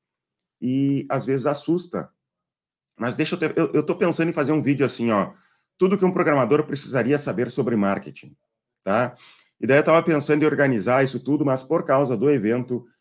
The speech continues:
eu tô sem tempo de organizar, mas vou tentar falar por cima algumas coisinhas. Primeira coisa que eu falei lá no início do vídeo, sobre criação de listas,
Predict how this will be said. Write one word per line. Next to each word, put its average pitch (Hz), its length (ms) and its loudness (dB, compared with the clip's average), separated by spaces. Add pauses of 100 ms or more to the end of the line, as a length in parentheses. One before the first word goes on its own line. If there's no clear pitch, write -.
(200)
eu 127 100 -2
tô 135 160 -2
sem 143 220 -2
tempo 131 260 0
de 131 80 0
organizar, 127 520 0
mas 110 120 -2
vou 120 80 -2
tentar 156 280 -2
falar 147 180 2
por 147 160 -4
cima 147 260 0
algumas 131 300 0
coisinhas. 104 560 -2 (420)
Primeira 151 320 2
coisa 151 220 2
que - 60 -2
eu 147 60 0
falei 135 220 2
lá 139 140 2
no 147 80 2
início 147 280 0
do 151 100 -2
vídeo, 107 440 -4 (360)
sobre 135 280 -2
criação 147 460 -2
de 151 80 2
listas, 123 640 -4